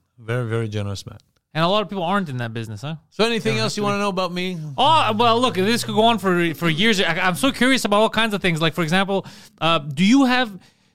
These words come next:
Speaker 2: did you know, uh, did you know Eddie Guerrero?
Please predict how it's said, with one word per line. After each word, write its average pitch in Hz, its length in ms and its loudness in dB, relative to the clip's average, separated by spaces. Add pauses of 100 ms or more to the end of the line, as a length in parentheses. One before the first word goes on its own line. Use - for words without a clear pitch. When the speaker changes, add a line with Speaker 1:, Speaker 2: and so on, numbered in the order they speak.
(160)
Speaker 2:
did 180 200 2
you 247 200 4
know, 226 560 4
uh, 156 220 2
did 190 180 -4
you 330 60 -4
know 359 100 -4
Eddie 302 140 -2
Guerrero? 220 440 -2